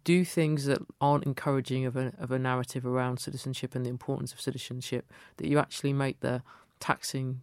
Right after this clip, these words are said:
the very rich more difficult. Uh, so you need some way of, like,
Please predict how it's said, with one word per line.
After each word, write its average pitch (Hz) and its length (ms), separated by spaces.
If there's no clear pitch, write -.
the 131 60
very 131 220
rich - 480
more 139 180
difficult. 127 440
Uh, 143 120
so 139 140
you 147 160
need 175 280
some 175 520
way 147 360
of, 127 260
like, 131 260